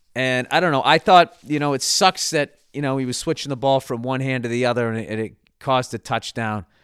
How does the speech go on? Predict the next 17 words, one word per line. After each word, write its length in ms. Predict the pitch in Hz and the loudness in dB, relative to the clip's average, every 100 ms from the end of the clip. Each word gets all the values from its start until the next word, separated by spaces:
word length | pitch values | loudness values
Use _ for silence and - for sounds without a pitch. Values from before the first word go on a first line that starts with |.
| _ _ _ _ _ | _ _ _ _ _
Um, 1160 | 110 107 104 101 101 101 98 95 95 95 90 90 _ | -6 -2 -2 -2 -2 -2 -2 -4 -4 -6 -8 -10 _
but 180 | 123 113 | -2 0
this 200 | 190 - | 0 -2
is, 120 | 175 | -6
this 360 | - - 185 208 | -6 -2 -2 -2
is 220 | 175 - _ - - - | -6 -8 _ -20 -20 -6
the 140 | 139 - | -4 0
upside 600 | 151 - - 143 131 117 | -2 0 -2 0 0 -2
to 100 | 123 | -8
this. 340 | 110 123 - - | -4 -4 -4 -4
I 140 | 123 185 | 0 0
think 300 | - 180 - | -2 -6 -4
the 80 | |
Eagles 420 | 139 147 143 135 - | -2 -2 -2 -4 -4
come 240 | 131 117 | -4 -2
back. 460 | 110 107 101 - - _ _ _ _ _ _ _ _ _ _ _ _ | 0 0 -2 -14 -20 _ _ _ _ _ _ _ _ _ _ _ _
Um, 640 | 98 107 101 98 95 85 | -10 -6 -6 -6 -8 -12